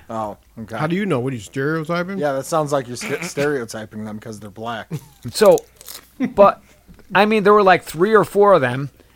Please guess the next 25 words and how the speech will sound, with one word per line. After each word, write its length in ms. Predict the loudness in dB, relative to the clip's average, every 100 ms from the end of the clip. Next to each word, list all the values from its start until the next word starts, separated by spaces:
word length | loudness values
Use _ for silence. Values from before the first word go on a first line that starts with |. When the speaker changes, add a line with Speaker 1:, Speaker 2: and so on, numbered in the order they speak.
| _ -12
Speaker 3:
and 120 | 0 2
I'm 240 | 4 4
wondering 600 | 2 4 4 2 2 -2
if 180 | -2 2
they 140 | 4
were 320 | 4 4 2 -4
Trump 320 | -2 0 0
supporters 600 | -2 -4 0 2 4 2
or 300 | 0 2 4
if 100 | 4
they 140 | 2 2
were 180 | 2 0
Clinton 360 | -2 -6 -6
supporters 560 | -10 -8 -2 -2 -2 -2
or 180 | 0 0
if 120 | 2
they 100 | 2
were 120 | 2
just 220 | 2 -2
saying, 280 | -2 -2 -2
"Hey, 280 | -2 0 0
that 220 | -2 -4
guy 240 | 2 4 4
is, 160 | 0
like," 260 | -4 -6